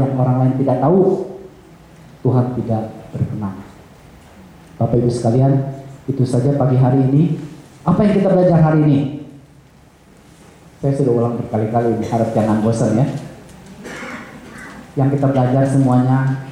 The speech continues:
akhir-akhirnya, yaitu apa yang kita hidupkan itu yang penting ya. Doktrin penting, pengertian tentang firman Tuhan penting, mengerti Alkitab penting, tapi akhirnya orang tidak tahu berapa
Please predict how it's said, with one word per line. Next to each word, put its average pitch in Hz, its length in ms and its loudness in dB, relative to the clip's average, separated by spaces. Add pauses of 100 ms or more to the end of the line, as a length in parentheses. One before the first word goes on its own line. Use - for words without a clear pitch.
akhir-akhirnya, 131 1120 2 (420)
yaitu 123 240 -4
apa 135 320 -2
yang 131 160 0
kita 127 180 -4 (120)
hidupkan 113 340 -6 (140)
itu 104 420 0
yang 98 140 -2
penting 107 520 2 (200)
ya. 131 420 2 (160)
Doktrin 208 480 4
penting, 190 800 4
pengertian 160 580 2
tentang 156 320 2
firman 160 320 2
Tuhan 165 320 2
penting, 160 440 2 (500)
mengerti 143 560 4
Alkitab 147 480 0
penting, 147 560 0
tapi 139 220 -4
akhirnya 135 840 0 (160)
orang 180 400 2
tidak 156 240 2
tahu 208 540 4
berapa 151 240 2